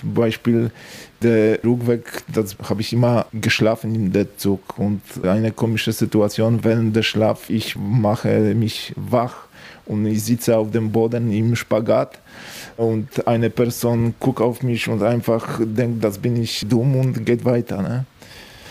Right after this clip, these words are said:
Aber das, wenn ich gucke, der Zeit, das war die schönste Zeit meines Karriere.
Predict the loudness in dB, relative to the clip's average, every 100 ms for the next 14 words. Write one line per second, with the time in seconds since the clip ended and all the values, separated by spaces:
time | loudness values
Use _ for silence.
0 | -18 -18 -20 -6 -2 2 2 2 0 0
1 | -4 -2 0 0 -2 0 0 2 2 2
2 | 0 -2 -2 2 2 2 0 2 2 2
3 | 0 0 -2 0 0 -2 -4 -2 0 2
4 | 0 2 -2 0 0 -2 0 2 0